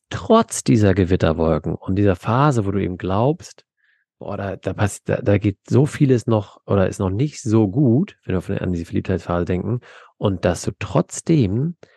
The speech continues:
dir die Zeit nehmen kannst für diese Zweisamkeit.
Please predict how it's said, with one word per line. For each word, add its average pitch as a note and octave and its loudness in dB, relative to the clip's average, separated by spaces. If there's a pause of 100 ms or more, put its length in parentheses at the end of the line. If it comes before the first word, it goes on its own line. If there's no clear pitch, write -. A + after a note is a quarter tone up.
(200)
dir F2 -6
die F2 -8
Zeit - 0
nehmen G2 2
kannst E2 -6
für G#2+ 2
diese F#2 4
Zweisamkeit. G2+ 0